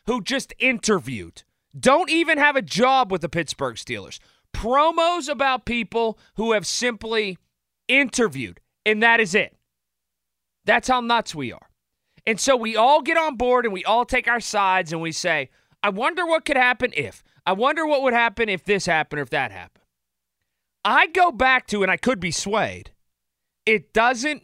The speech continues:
I'm excited about the offensive coordinator hire because I do think it's very important to, and I heard Doug, uh, Whaley talk about this early this morning, the trajectory of the organization, or at the very least,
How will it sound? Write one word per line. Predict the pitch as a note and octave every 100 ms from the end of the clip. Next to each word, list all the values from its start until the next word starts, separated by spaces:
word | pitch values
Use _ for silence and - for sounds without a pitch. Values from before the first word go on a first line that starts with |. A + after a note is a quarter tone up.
| -
I'm | F#3+ A3
excited | A3+ - - F4+ F#4+ A#3
about | F#3+ F#3
the | F3+
offensive | E3+ E3 D#3 -
coordinator | D#3+ C#3 A#2
hire | G#2 G2+ - _ _ _ _
because | - C4 A#3+
I | A3+
do | E3 C4+
think | D#4+ D4
it's | E3
very | D#3+ G3+ A3+
important | A#3+ - G#3 G#3 A3 -
to, | F3+ F#3
and | E3+
I |
heard | E3+ F3+
Doug, | G3+ F#3+
uh, | E3+ D3
Whaley | C#3 A3+ B3 F#3+
talk | F3 D#3
about | D3+ C#3+
this | D3
early | D#3 D3 C#3+
this | C#3
morning, | B3+ C#4 G3+ E3+ _ _ _
the | G3 G3+
trajectory | G3 D3+ A3 A#3 C#4+ C#4+
of |
the | C#4 C4+
organization, | B3 B3 B3+ E3+ E3 E3 F#3
or | E3+
at | D3+
the |
very | D3 A3+ B3+ E3+
least, | B2 A#2 -